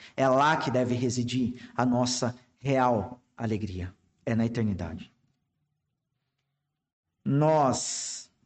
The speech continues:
somos, nós fomos regenerados mediante a ressurreição de Cristo pra uma viva esperança.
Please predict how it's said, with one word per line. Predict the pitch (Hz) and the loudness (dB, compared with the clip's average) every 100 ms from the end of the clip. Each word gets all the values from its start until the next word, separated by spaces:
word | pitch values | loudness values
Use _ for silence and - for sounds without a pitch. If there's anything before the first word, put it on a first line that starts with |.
| _ _ _ _ _ - | _ _ _ _ _ -8
somos, | - 175 170 156 | -2 2 4 4
nós | 160 156 | 2 2
fomos | 185 170 - | 2 2 2
regenerados | 160 147 180 175 156 180 180 131 117 - - _ _ _ _ _ - | 2 2 4 4 4 4 2 2 -2 -6 -14 _ _ _ _ _ -2
mediante | 143 127 143 156 147 151 | 2 2 4 4 2 2
a | |
ressurreição | 147 143 143 143 | 0 2 0 0
de | 139 | 0
Cristo | 127 165 160 135 | 0 0 0 0
pra | 143 | 0
uma | 143 143 | 2 2
viva | 135 139 170 127 120 120 | 0 0 0 0 -2 -2
esperança. | - - 117 107 92 - | -6 -2 0 0 -4 -8